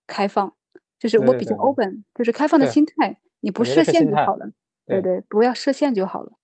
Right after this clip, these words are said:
Speaker 1: 然后你在每种文化当中，
Speaker 2: 对。
Speaker 1: 不要带着太多固有的认知，
Speaker 2: <laughs>
Speaker 1: 其实就是一个，就是 open 的、fresh 的一种环境，那你就是 fresh 的心态去面对就好了，就 OK。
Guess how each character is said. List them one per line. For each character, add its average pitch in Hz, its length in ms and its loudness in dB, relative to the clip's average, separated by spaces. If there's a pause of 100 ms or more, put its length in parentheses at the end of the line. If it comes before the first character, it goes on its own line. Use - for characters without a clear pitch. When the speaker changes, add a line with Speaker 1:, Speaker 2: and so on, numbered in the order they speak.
(360)
Speaker 1:
然 202 140 -2
后 220 140 0
你 202 140 0
在 240 160 2
每 226 140 0
种 233 160 -2
文 185 100 -2
化 202 140 0
当 202 220 0
中， 202 160 2
Speaker 2:
对。 - 100 -20 (180)
Speaker 1:
不 208 60 4
要 247 160 4
带 254 220 0
着 202 160 0
太 - 180 -8
多 240 140 2
固 247 180 0
有 190 60 2
的 180 80 -2
认 226 200 2
知， 233 320 -4 (120)
Speaker 2:
<laughs> - 100 -20
Speaker 1:
其 320 140 0
实 311 80 4
就 381 100 4
是 339 140 2
一 214 120 2
个， 208 280 0 (360)
就 330 120 -2
是 294 220 2
open 254 440 2
的、 190 80 -2
fresh 262 500 0
的 190 120 -2
一 196 120 -4
种 185 260 -6
环 190 220 -4
境， 202 280 -6 (160)
那 277 100 -4
你 240 120 -2
就 226 120 2
是 233 80 -12
fresh 220 240 0
的 226 80 -4
心 262 180 -4
态 269 140 -4
去 233 120 -10
面 269 180 0
对 196 120 0
就 180 120 -8
好 - 180 -14
了， - 120 -20 (280)
就 - 160 0
OK。 180 400 -4